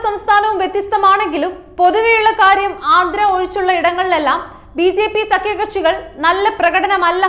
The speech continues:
കാഴ്ചവെക്കുന്നതെന്നാണ്. മഹാരാഷ്ട്രയിൽ വലിയ തോതിലുള്ള ആശയക്കുഴപ്പം നിലനിൽക്കുന്നുണ്ട്. ആരൊക്കെ ആർക്കൊക്കെ ഒപ്പമാണെന്ന് ആളുകൾക്ക് മനസ്സിലാകുന്നില്ല.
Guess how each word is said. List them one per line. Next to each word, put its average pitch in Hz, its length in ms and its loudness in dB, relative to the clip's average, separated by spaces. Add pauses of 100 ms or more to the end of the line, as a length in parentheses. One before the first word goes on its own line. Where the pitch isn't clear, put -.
കാഴ്ചവെക്കുന്നതെന്നാണ്. 311 1120 -2 (440)
മഹാരാഷ്ട്രയിൽ 370 720 2 (100)
വലിയ 349 280 2
തോതിലുള്ള 370 520 0
ആശയക്കുഴപ്പം 349 640 -4
നിലനിൽക്കുന്നുണ്ട്. 302 680 -4 (480)
ആരൊക്കെ 403 540 2 (220)
ആർക്കൊക്കെ 370 400 0
ഒപ്പമാണെന്ന് 370 640 0 (220)
ആളുകൾക്ക് 330 460 0
മനസ്സിലാകുന്നില്ല. 285 720 -2